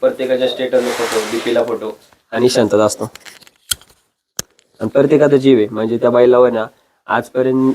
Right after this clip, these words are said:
जरी बारी पडली, तर जेवढा मालक नाराज होत नाही, तेवढा मुलं नाराज होतात गावातली. त्याच्या, त्या, त्या, त्या बैलासाठी लय जण जीव काढतात. समजा आजारी होता,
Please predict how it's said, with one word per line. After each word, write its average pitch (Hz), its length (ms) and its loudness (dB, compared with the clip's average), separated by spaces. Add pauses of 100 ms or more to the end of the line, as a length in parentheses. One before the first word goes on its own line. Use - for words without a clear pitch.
(400)
जरी 131 160 6
बारी 131 200 4
पडली, 120 320 0
तर - 340 -12
जेवढा 127 280 2
मालक 123 280 2
नाराज 131 320 2
होत 113 140 2
नाही, 101 120 -8 (180)
तेवढा 117 160 -6
मुलं 113 260 0
नाराज 107 220 0
होतात 95 180 -4
गावातली. 90 360 -2 (920)
त्याच्या, 123 240 2
त्या, 135 140 4
त्या, 139 180 2
त्या 139 140 0
बैलासाठी 135 540 2
लय 143 140 6
जण 135 140 4
जीव 127 120 2
काढतात. 123 300 -2
समजा 113 280 0
आजारी 123 260 4
होता, 98 280 2